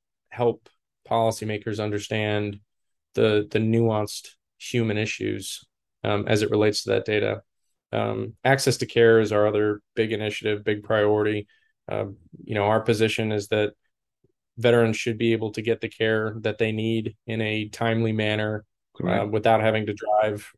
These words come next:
Speaker 1: unreasonable distances. Um, and if they can't do that, then they should be able to see providers in the community and, um, in a timely manner, right? So, um, we, we have seen senior officials at the V A say that they're gonna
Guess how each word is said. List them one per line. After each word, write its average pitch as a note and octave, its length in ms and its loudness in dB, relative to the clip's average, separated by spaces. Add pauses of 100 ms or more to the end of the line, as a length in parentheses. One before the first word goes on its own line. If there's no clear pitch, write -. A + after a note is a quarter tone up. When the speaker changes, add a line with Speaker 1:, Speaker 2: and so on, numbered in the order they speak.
(140)
Speaker 1:
unreasonable A2 540 -2
distances. G#2+ 800 -4 (400)
Um, G#2+ 200 -2
and A2+ 120 2
if A#2 100 2
they A2+ 100 2
can't A2 260 -2
do A2+ 140 4
that, A#2+ 360 4
then A2 180 -4
they G#2+ 100 0
should G#2+ 160 -6
be A2+ 80 0
able G#2 160 0
to G#2 60 -6
see G#2+ 460 -4
providers G#2 440 2
in G#2+ 60 -4
the G#2 60 -6
community G#2+ 600 -2
and, G#2 440 -4
um, G#2 500 -4
in A2+ 120 0
a G2+ 80 2
timely G#2+ 320 -2
manner, G#2 440 -2
right? G#2+ 280 -4
So, G#2+ 360 0 (540)
um, A2+ 260 -6 (540)
we, A2+ 540 0 (300)
we A#2+ 160 2
have A2 140 2
seen A2+ 540 -2 (380)
senior A#2+ 340 0
officials A2 480 -2
at G#2+ 80 -4
the G#2 80 -10
V A2 200 -2
A G#2+ 300 0
say G#2+ 280 -2
that G#2+ 160 -4
they're G#2 180 -2
gonna G#2 280 -4